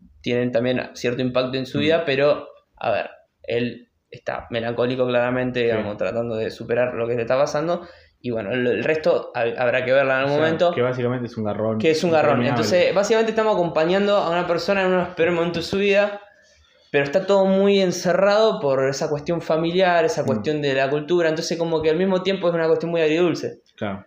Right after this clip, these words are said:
Speaker 1: Porque son personajes muy puros, muy enfrente de tus ojos, que no tienen ningún tipo de, digamos, de,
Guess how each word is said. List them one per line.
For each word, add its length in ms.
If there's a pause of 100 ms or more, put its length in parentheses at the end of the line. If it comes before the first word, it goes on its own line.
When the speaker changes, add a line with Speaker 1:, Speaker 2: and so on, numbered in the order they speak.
(140)
Speaker 1:
Porque 280
son 180
personajes 480
muy 320
puros, 560
muy 640 (720)
enfrente 480
de 60
tus 140
ojos, 380
que 220
no 160
tienen 320
ningún 280
tipo 300
de, 380 (420)
digamos, 400
de, 760